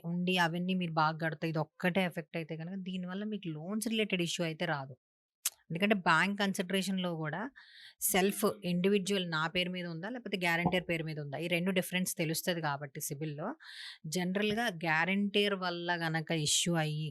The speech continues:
మీకు లోన్స్ రావట్లేదు అని అంటే కనుక, మీ consideration of loans అంటే మీరు తీసుకున్న లోన్స్ బాగా కట్టి గ్యారంటీర్‌తో ఇష్యూ ఉంటే కనుక డెఫినెట్‌గా అలాంటి కేసెస్ అయితే మనం through Digi Loans చేయిస్తున్నామండి. చాలా కేసెస్ చేయించినవి కూడా ఉన్నాయి.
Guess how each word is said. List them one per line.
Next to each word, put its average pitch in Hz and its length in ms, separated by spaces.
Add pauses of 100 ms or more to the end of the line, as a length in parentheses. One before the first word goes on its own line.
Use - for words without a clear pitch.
(120)
మీకు 170 280
లోన్స్ 165 320
రావట్లేదు 151 640
అని 156 180
అంటే 143 340
కనుక, 147 340 (1000)
మీ 196 200
consideration 190 600
of 170 140
loans 156 240
అంటే 160 260
మీరు 170 260
తీసుకున్న 180 400
లోన్స్ 156 320
బాగా 151 220
కట్టి 156 220
గ్యారంటీర్‌తో 156 640
ఇష్యూ 151 280
ఉంటే 143 240
కనుక 143 240
డెఫినెట్‌గా 165 560 (160)
అలాంటి 170 380
కేసెస్ 165 360
అయితే 156 240 (520)
మనం 170 260
through 165 200
Digi 151 220
Loans 165 220
చేయిస్తున్నామండి. 139 720
చాలా 147 240
కేసెస్ 156 300
చేయించినవి 156 500
కూడా 160 180
ఉన్నాయి. 147 300